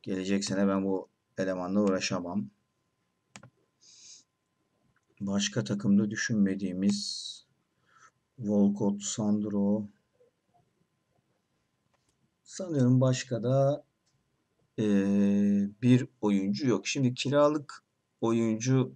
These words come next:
nereye bakacağız? Bir tane forvet, bir tane sol bek kiralayabilirsek iyi olur. Ama öncelikle forvet. Gözlemciliğe gelelim.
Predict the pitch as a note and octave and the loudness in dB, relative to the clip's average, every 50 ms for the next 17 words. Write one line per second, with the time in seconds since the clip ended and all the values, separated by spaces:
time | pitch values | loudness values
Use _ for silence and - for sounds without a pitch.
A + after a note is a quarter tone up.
0 | - - A#2 A#2 A#2+ B2 B2 A#2+ A2 G2+ G2+ G#2+ G#2+ - - - - G#2+ G#2 A2+ | -10 -6 -2 2 4 6 6 6 6 4 4 0 -4 -8 -12 -6 0 2 2 2
1 | C3 - - - - - _ _ _ _ _ _ _ _ - D3+ C#3+ C3+ - C3 | 2 0 -6 -8 -8 -10 _ _ _ _ _ _ _ _ -12 -12 -8 -2 2 2
2 | B2 A#2+ A#2+ B2 B2 - B2 A2+ A2+ A#2 A#2+ B2+ C3+ - - - - D3 C3+ - | 4 4 2 0 0 0 0 0 0 0 0 -2 -2 -4 -10 -12 -12 -10 -4 -2
3 | B2 A2 A2+ A#2 B2 B2 - - A2+ A#2 A#2+ A2+ G#2 G#2 G2 G2 G2+ - - - | -2 0 0 0 -2 -2 0 2 4 4 4 4 4 2 2 2 0 -6 -10 -12
4 | - - _ _ _ _ _ _ _ _ _ _ _ _ _ _ _ - - - | -12 -14 _ _ _ _ _ _ _ _ _ _ _ _ _ _ _ -14 -6 0
5 | B2+ G#2+ G#2+ G#2 G2+ G#2 G#2+ G#2+ G#2+ G#2 G#2+ G#2+ A2+ G#2 G2+ - - G2+ G#2 G2+ | 2 4 6 6 6 6 4 4 4 2 2 0 0 0 -2 -2 -2 -2 -4 -4
6 | - - - _ _ - G#2+ G#2+ A2 G#2+ G2 F2+ E2 E2+ F#2+ G2+ - - - - | -8 -14 -18 _ _ -4 0 4 4 6 4 4 2 -2 -6 -8 -8 -12 -20 -20
7 | - - - _ _ _ _ _ _ - - G2+ G2+ G2+ G#2 G#2+ A2 A2 A2 A#2 | -20 -20 -20 _ _ _ _ _ _ -4 0 0 0 2 2 0 0 0 0 0
8 | A2+ A2 A#2 A2 - - G2 G2 G2+ G#2+ C3 C3 _ _ _ _ _ _ _ _ | 0 0 0 -2 -2 0 2 2 2 2 0 -2 _ _ _ _ _ _ _ _
9 | _ _ _ _ _ _ _ _ _ _ _ _ _ _ _ _ _ _ _ _ | _ _ _ _ _ _ _ _ _ _ _ _ _ _ _ _ _ _ _ _
10 | _ - - B2 A#2+ G2 F#2+ F2+ F#2 F#2+ G2+ - - - - - - _ _ _ | _ -10 -4 0 0 0 0 0 -4 -6 -6 -8 -10 -14 -14 -16 -18 _ _ _
11 | _ _ _ _ _ _ _ _ _ _ _ _ _ _ _ _ _ _ _ _ | _ _ _ _ _ _ _ _ _ _ _ _ _ _ _ _ _ _ _ _
12 | _ _ _ _ _ _ - - - - _ _ _ - A2+ G2 F#2+ F#2+ G#2 A2 | _ _ _ _ _ _ -20 -20 -20 -20 _ _ _ -4 -2 -2 -2 -2 0 2
13 | G2+ G2+ G2 G#2+ G#2 A2 G2+ G2+ G2 G2+ G2 F#2+ F#2 F#2 F#2+ G2 G#2 - | 2 2 2 0 0 2 2 2 2 2 2 2 0 0 -2 -4 -4 -4